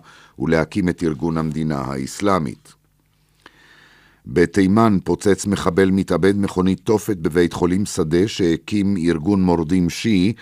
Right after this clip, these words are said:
לטפל בפצועים מן הקרבות נגד יריביו הסונים. נמסר כי עשרות בני אדם נהרגו או נפצעו. הפיגוע היה כמאה ושבעים קילומטרים מצפון מזרח לבירה סנעה.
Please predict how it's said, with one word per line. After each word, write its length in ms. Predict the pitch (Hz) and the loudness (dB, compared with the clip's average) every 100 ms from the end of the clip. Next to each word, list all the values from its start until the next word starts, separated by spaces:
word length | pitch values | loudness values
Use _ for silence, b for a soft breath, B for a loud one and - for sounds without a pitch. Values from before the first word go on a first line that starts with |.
| B B - | B B -6
לטפל 440 | 78 92 85 101 | -4 -2 0 0
בפצועים 520 | 98 95 - 95 92 95 | 0 -4 -4 0 2 2
מן 120 | 87 | 0
הקרבות 560 | 82 90 76 92 92 | 0 0 2 0 0
נגד 280 | 87 82 80 | -2 -2 0
יריביו 500 | 85 80 78 82 73 | 0 0 0 0 0
הסונים. 540 | 78 - 120 92 65 52 B B B - | -4 -2 0 2 0 -6 B B B -6
נמסר 420 | 73 76 92 85 | -4 -2 0 0
כי 220 | - 85 | 0 -2
עשרות 420 | 80 - 90 85 | -2 0 2 2
בני 200 | 78 87 | 0 -4
אדם 320 | 80 85 82 80 | -2 -2 0 0
נהרגו 420 | 80 73 80 80 | 0 0 0 2
או 60 | |
נפצעו. 580 | 80 76 - 82 87 76 B B B - | 2 -2 -2 0 2 0 B B B -10
הפיגוע 460 | 73 82 69 87 | -8 -4 2 4
היה 220 | 78 82 85 | 4 2 0
כמאה 360 | 90 80 80 87 | 0 0 0 -2
ושבעים 400 | 78 82 82 82 | -2 -2 -2 -2
קילומטרים 680 | 82 80 80 92 92 90 90 b b 87 | -2 -2 -2 -2 0 0 -2 b b -10
מצפון 500 | 87 - 87 85 85 | -8 -6 -4 -2 -4
מזרח 440 | 73 78 80 - | -6 -2 -4 -4
לבירה 460 | 80 76 76 71 65 | -8 -6 -4 -4 -6
סנעה. 460 | - 95 80 71 | -4 -2 0 -2